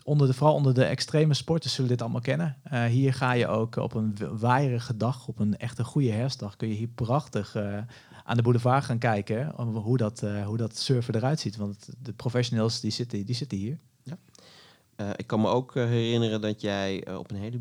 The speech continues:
Speaker 2: bijzondere plek bent geweest, eh, om, eh, te overnachten in
Speaker 1: Ja.
Speaker 2: Biscarrosse.
Speaker 1: Ja,
Speaker 2: Kun je daar
Speaker 1: Biscarrosse.
Speaker 2: wat meer over vertellen?
Speaker 1: Dan gaan we alweer echt naar, eh, naar het noorden van, eh, Les Landes toe. Ehm, en, eh, ja, daar heb je dus een, een, een, wat ik dus niet kende. Er zijn dus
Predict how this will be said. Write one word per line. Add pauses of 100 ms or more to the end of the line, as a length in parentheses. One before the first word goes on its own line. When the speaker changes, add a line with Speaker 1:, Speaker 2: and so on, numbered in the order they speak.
Speaker 2:
bijzondere
plek (140)
bent
geweest,
eh,
om,
eh, (460)
te
overnachten
in
Speaker 1:
Ja.
Speaker 2:
Biscarrosse.
Speaker 1:
Ja,
Speaker 2:
Kun
je
daar
Speaker 1:
Biscarrosse.
Speaker 2:
wat
meer
over
vertellen?
Speaker 1:
Dan
gaan
we
alweer
echt
naar,
eh,
naar
het
noorden
van,
eh,
Les
Landes
toe. (460)
Ehm, (220)
en,
eh,
ja, (240)
daar
heb
je
dus
een,
een,
een, (220)
wat
ik
dus
niet
kende.
Er
zijn
dus